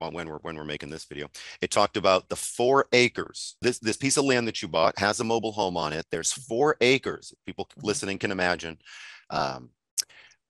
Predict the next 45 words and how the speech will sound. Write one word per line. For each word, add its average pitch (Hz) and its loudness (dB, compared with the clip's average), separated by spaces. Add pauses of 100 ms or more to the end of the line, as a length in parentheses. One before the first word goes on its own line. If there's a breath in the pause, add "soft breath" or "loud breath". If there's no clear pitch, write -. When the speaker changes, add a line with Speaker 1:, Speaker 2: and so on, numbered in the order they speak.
(680)
Speaker 1:
it 120 4
sounded 170 4
like 135 6
when 120 0
you 113 -4
bought, 107 4 (100)
so 107 0
what's 104 2
your 180 4
plan? 131 0
Have 117 4
you 117 -4
found 131 2
out 113 2
a 101 -2
plan, 101 0
or - -4 (120)
have 101 0
you 101 -6
decided 113 2
what 104 -4
you're 101 -4
gonna 95 -4
do 90 -6
with 87 -8
this 82 -4
piece - -8
of 80 -6
land 82 0
and 76 -6
the 78 -6
mobile 78 -6
home? 73 -6
Because 76 -6 (240 loud breath)
when 110 -2
I 110 4
was 110 0
watching 131 2
the 117 0
video, 120 2
I 95 4
was 87 -2
thinking 87 0 (580)
that 95 -2
you, 98 -6